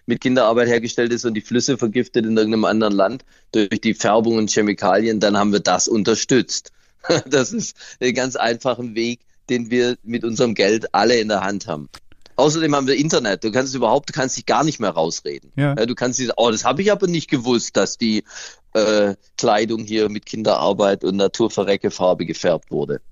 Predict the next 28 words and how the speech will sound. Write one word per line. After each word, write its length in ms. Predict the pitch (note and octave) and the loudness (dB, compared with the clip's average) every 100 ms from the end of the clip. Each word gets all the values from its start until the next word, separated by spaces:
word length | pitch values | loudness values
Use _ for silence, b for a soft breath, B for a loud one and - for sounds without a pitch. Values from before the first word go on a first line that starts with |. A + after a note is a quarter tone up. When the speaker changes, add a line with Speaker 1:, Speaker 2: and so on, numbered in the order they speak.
| - | -14
Speaker 1:
So, 180 | - - | -4 -4
okay, 420 | E2+ F#2 A2 G#2+ | -2 0 2 2
dann 180 | D#2+ E2 | 0 0
benutz 420 | F2+ F#2+ F#2+ - | 0 0 0 0
mal 200 | F#2+ F2 | 2 2
das 180 | F#2+ - | 2 2
<laughs> 20 | |
Internet, 760 | E3 C#3 B2 A2 G2+ - - - | 4 4 2 0 0 0 -4 -4
weil 160 | G2+ F2 | 0 2
du 120 | F2+ | 2
hast 260 | F2 F2+ - | 0 0 -4
das 160 | C#2+ D2+ | -4 -6
mit 160 | D2+ | -4
Sicherheit. 600 | - D3 - C#2 - - - B B B B C#3+ B - | 0 0 -2 -6 -6 -10 -12 B B B B -18 B -4
Ah 200 | - C#3+ | 0 2
ja. 240 | F2+ D#2 - - | 2 0 -2 -2
Nee, 240 | B2 C#3 | 2 4
Speaker 2:
Äh. 180 | - B2+ | 4 0
Speaker 1:
äh, 60 | A#2+ | 0
das 140 | B2 | -2
Schöne 280 | - C3+ C#3 | 0 2 0
ist 120 | B2+ | -2
tatsächlich, 460 | C3 A2+ A#2+ A#2+ A#2+ | -2 0 0 -2 -2
da 120 | A2 | -2
haben 120 | A2+ | -2
ein 80 | A2+ | -4
paar 220 | - G#2 | -2 0
Leute 400 | A2 G#2+ G#2+ G2 | 2 2 0 -2